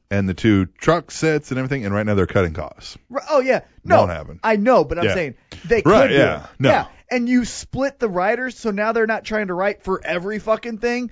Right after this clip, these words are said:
Speaker 1: Yep.
Speaker 2: They can only focus on one thing once a week instead of two things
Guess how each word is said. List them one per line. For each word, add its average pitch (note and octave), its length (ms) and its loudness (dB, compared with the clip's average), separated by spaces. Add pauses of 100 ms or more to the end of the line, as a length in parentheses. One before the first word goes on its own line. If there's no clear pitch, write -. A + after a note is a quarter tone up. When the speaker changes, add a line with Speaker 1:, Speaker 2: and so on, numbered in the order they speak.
Speaker 1:
Yep. G3+ 160 0
Speaker 2:
They F#3 80 0
can F#3 100 -2
only F#3+ 160 -2
focus F#3+ 340 -4
on C#3 180 -6
one F3+ 320 -4
thing F#3+ 460 -6 (200)
once F3 380 -6
a F#3 80 -2
week F#3+ 300 -2
instead E3+ 260 -10
of A#2+ 140 -16
two G3 240 -4
things G3+ 420 -4